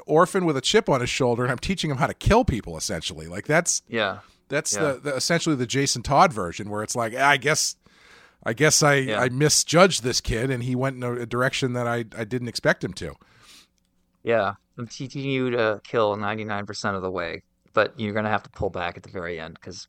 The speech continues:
Speaker 2: obviously we're not here to kill.
Speaker 1: Right.
Speaker 2: You
Speaker 1: Yeah.
Speaker 2: know? It seems like a loaded weapon ready to go off.
Speaker 1: Yeah, absolutely. Um, but yeah, I, w-, I would love to have seen this to be a, a bit longer, uh, but I do think
Speaker 2: Yeah.
Speaker 1: they do a really good job, uh,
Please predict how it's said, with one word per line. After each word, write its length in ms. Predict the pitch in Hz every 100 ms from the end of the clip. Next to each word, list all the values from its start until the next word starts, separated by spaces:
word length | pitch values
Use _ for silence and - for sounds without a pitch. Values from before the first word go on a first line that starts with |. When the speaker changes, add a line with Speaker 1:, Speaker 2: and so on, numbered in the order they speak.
| -
Speaker 2:
obviously 540 | 113 117 107 - 95
we're 120 | 92 98
not 180 | 95
here 120 | 104 -
to 60 |
kill. 320 | - - - _ _ _ _ -
Speaker 1:
Right. 400 | 131 123 - - -
Speaker 2:
You 80 | 104
Speaker 1:
Yeah. 40 |
Speaker 2:
know? 100 | 90 - _ -
It 40 | -
seems 260 | 180 175
like 160 | 165 156
a 100 | 147
loaded 300 | 143 139 127
weapon 340 | 117 110 95 95
ready 200 | 95 98
to 140 | 98
go 160 | 95 101
off. 260 | 92 90 - _ _ _
Speaker 1:
Yeah, 180 | - 117
absolutely. 640 | 92 - 92 120 92 76 _ _ - - - - - -
Um, 480 | 113 110 104 95 - _ _ _ _
but 120 | 151
yeah, 200 | 180 139 110
I, 100 | 147
w-, 160 | 165 131
I 40 |
would 120 | 151
love 180 | 139 135
to 80 | -
have 80 | 135
seen 240 | - 131
this 160 | 127 -
to 100 | 127
be 120 | 117 113
a, 360 | 98 107 101
a 60 | 98
bit 160 | 107
longer, 560 | 104 104 104 101 101 95 _ _ -
uh, 220 | 101 95
but 160 | 107
I 80 | 107
do 140 | 110 120
think 180 | 120
Speaker 2:
Yeah. 60 | 104
Speaker 1:
they 100 | 107
do 200 | 95 104
a 40 | 95
really 280 | 101 95
good 140 | 90 82
job, 440 | 95 92 90 78 - _ _ _ -
uh, 460 | 95 87 85 82